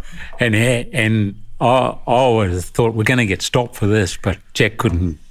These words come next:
bloody hardly drive the car 'cause he was, um, laughing so hard. But, um, anyway, that was the first weekend at that Manfield where Jack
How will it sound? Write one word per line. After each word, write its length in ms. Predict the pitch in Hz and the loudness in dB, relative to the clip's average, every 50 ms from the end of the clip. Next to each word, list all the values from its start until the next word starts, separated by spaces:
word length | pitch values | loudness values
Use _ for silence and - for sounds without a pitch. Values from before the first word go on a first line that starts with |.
| - - - | -20 -14 -4
bloody 300 | - 117 110 110 104 92 | -2 0 2 4 4 4
hardly 320 | 95 101 98 90 98 90 | 4 2 2 2 0 -2
drive 340 | 80 - 107 101 98 98 87 | 0 0 0 2 2 0 0
the 60 | 90 | -2
car 360 | - - 113 113 123 120 110 | -2 0 2 2 2 2 2
'cause 260 | - - 117 107 98 | 0 0 0 0 2
he 140 | - 98 98 | 2 2 2
was, 380 | 87 92 92 87 - - - - | 2 2 0 0 0 -2 0 2
um, 380 | 101 95 92 87 82 82 87 98 | 2 2 2 0 0 -2 -2 -2
laughing 420 | 101 101 104 110 107 - - 110 | 0 2 2 2 0 0 0 -2
so 220 | 98 - 107 95 90 | 0 2 0 2 2
hard. 280 | 95 98 95 90 98 - - - - - - - - | 2 2 2 0 -2 -6 -12 -12 -10 -10 -10 -10 -4
But, 320 | - 135 123 117 - - 135 | 0 0 0 0 0 0 2
um, 380 | 120 120 120 117 107 104 101 - - - - - - - - - - - | 2 4 2 2 2 0 -2 -4 -10 -16 -18 -18 -20 -20 -20 -16 -6 0
anyway, 360 | - 147 156 147 127 120 120 113 | 2 4 4 6 6 4 4 4
that 160 | 135 143 143 | 4 2 2
was 160 | 147 123 - | 2 0 0
the 80 | 131 110 | 0 -2
first 360 | - - 151 143 131 - - | 2 2 4 4 4 2 2
weekend 600 | 127 127 123 - - 135 120 110 101 92 90 - - - - - - - - - 190 | 2 2 2 4 2 2 4 4 4 2 0 -4 -8 -14 -14 -14 -14 -16 -12 -4 0
at 220 | 131 107 107 110 | 2 2 2 2
that 220 | - 110 104 - | 2 0 0 2
Manfield 640 | - 107 98 104 113 107 - - 107 95 90 92 85 - - | 2 2 2 2 0 0 2 2 2 2 2 0 -2 -2 0
where 420 | 110 101 98 95 95 92 92 92 - - - - | 2 2 4 4 2 2 0 -2 -6 -10 -10 -2
Jack 260 | - 110 104 104 - | 0 0 0 0 -2